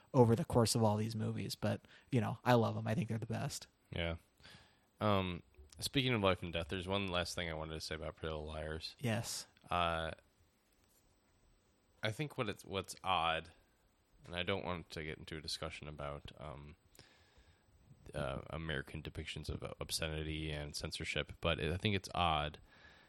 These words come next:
Speaker 2: what you mentioned about how they can't, they won't, they,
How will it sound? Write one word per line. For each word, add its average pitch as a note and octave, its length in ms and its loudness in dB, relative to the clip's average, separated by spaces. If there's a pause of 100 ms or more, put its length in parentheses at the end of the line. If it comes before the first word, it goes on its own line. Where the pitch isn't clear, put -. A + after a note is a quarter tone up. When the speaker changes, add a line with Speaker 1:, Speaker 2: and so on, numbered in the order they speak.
(580)
Speaker 2:
what F#2+ 220 6
you F#2 60 4
mentioned F#2 420 4
about D#2+ 400 2
how D2+ 440 0
they - 120 -6
can't, - 380 -6
they F2 120 0
won't, E2+ 240 -2
they, F2 200 2